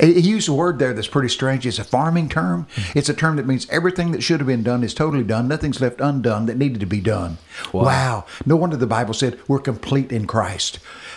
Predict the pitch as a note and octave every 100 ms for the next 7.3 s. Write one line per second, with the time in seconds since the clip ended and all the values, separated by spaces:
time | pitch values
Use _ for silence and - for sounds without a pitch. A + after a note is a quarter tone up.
0 | - - B2 - F3+ A3 C#4 F3+ F#3 D#3+
1 | C3 A2 C3+ D#3+ F3 D3 A#2+ A#2 - G3
2 | F3 D3+ - C3+ D3+ C#3 - - G3 -
3 | E3 - E3+ E3 D#3+ D3+ C#3+ D#3+ D3 B2
4 | C3 D#3 C#3+ A2+ G2 - - - - -
5 | - - - - - - - - - G#2+
6 | G#2+ G#2+ G2+ G2 G#2+ G2 F#2+ F2+ - -
7 | F#2 F2 F2